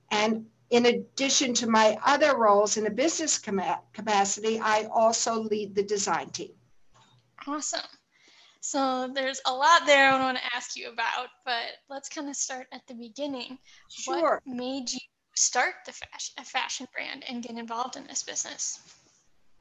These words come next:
Speaker 1: Well, when I started, Allison, I had a very sharply focused goal when I decided to become a fashion designer. I wanted to de-,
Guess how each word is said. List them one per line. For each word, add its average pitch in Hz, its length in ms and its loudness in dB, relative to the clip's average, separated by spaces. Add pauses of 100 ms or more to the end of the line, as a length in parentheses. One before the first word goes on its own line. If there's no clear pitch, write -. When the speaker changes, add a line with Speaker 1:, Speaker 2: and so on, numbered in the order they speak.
(240)
Speaker 1:
Well, 302 260 2
when 320 180 0
I 349 200 2
started, 277 720 0
Allison, 196 720 2
I 302 260 -2
had 277 220 0
a 208 200 2 (680)
very 330 300 -2
sharply 254 640 2
focused 220 760 0 (160)
goal 175 540 0
when 196 160 -4
I 196 280 0 (100)
decided 190 480 -2
to - 80 -12
become 190 300 -6
a - 20 -10
fashion 170 500 -6
designer. 160 600 -4 (560)
I 285 220 8
wanted 285 400 4
to 233 140 -4
de-, 214 300 6